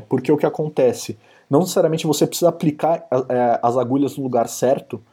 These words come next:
porque o que te, o que vai te dar a sensação de, de cura acaba sendo muito mais o ritual em si do que o que ela provoca.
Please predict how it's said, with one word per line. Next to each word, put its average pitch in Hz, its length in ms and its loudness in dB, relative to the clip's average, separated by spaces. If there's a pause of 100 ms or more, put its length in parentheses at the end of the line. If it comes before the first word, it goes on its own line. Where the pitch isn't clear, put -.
(520)
porque 139 520 2
o 147 80 4
que 151 160 -2
te, - 160 -10
o 135 80 2
que - 160 0
vai 156 180 4
te 185 140 0
dar 147 220 4
a 143 40 2
sensação 139 760 0 (340)
de, 113 1040 2
de 110 200 -2
cura 135 580 0
acaba 139 320 0
sendo 143 260 -2
muito 175 300 -2
mais 156 320 0 (380)
o 139 100 4
ritual 156 600 2
em 151 60 0
si 165 520 -2
do 143 120 0
que 151 120 -4
o 175 80 2
que - 80 0
ela 180 140 6
provoca. 147 680 2